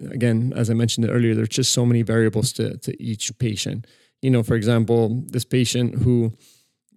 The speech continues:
we discussed that I would have admitted to the I C U, if somebody would have said, "Hey, they could have been in step down the whole time. Why did you use an I C U bed for them?" Uh,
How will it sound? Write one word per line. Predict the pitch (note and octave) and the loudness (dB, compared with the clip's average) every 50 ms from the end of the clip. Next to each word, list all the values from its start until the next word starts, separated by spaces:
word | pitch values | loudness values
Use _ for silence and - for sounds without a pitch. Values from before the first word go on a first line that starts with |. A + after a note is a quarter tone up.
| - | -8
we | C#3+ C3+ B2+ C3 B2 | -4 0 0 2 2
discussed | A#2 B2+ A#2+ - - C#3 C3 A#2+ A#2 - - | 2 0 0 0 0 2 2 2 0 -2 -2
that | B2+ A#2+ A2+ | -2 -2 0
I | A#2 A#2+ | 2 2
would | B2 A#2+ | 2 2
have | G#2+ | 2
admitted | B2 A#2 A#2 A#2+ A#2+ A2+ - | 2 2 2 2 2 0 -2
to | - | -2
the | A#2+ A#2 | -2 0
I | A#2 A2+ | 0 0
C | G#2 - - C3 | -2 -2 0 2
U, | C3+ C3+ B2 | 4 4 4
if | A2+ G#2+ | 2 2
somebody | - B2+ B2 A#2+ A#2+ | 2 0 2 2 2
would | A#2 A#2+ | 2 2
have | A#2 A2 | 2 2
said, | - B2+ A#2+ G#2+ | 0 0 0 2
"Hey, | A#2 C#3 C#3+ B2+ A#2 | 2 2 2 2 0
they | A#2 C3 B2+ | 0 -2 -2
could | A#2+ - C#3+ | -2 -2 -2
have | B2+ A#2+ | -2 -2
been | G#2+ A#2+ B2 B2 | -2 0 2 2
in | A#2 A#2 A2+ | 2 2 0
step | G#2+ - - B2+ G#2+ | 0 0 -2 -2 -2
down | - B2+ A#2 A#2 | -2 -2 0 0
the | A2+ | 0
whole | A2 B2 A#2+ A2+ | -2 -2 -4 -4
time. | - - C#3 C3 B2+ B2 | -2 -2 0 0 2 2
Why | A#2+ A#2 | 2 2
did | A#2+ A#2 A2 | 0 0 0
you | A2 A2+ | 0 0
use | A2 A#2 A2+ A#2+ | 0 0 0 0
an | A#2 | 0
I | A2+ A2 | -2 -2
C | G#2 - B2+ | -2 0 2
U | C3 C3 | 2 2
bed | A#2 A2+ G#2+ - | 2 -2 -6 -6
for | - A2+ A2 | -6 -4 -4
them?" | G#2+ G#2 G#2+ A#2 A#2 _ _ _ _ _ _ _ _ _ _ _ - | -2 -2 -2 -4 -6 _ _ _ _ _ _ _ _ _ _ _ -6
Uh, | - C#3 C#3 C3+ C3 | -2 0 0 2 0